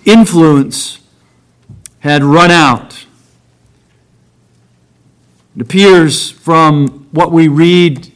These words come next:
here in our text, as well as, uh, chapter sixteen, verses five to nine, that Pekah was an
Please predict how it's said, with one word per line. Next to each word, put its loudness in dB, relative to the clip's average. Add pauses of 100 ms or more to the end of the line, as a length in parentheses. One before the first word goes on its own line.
(120)
here 0
in -2
our 0
text, -6
as -8
well -2
as, -4 (520)
uh, -6 (1400)
chapter -6
sixteen, -4
verses -6
five -2
to -8
nine, 0 (1300)
that -4
Pekah -2 (640)
was -2 (760)
an -2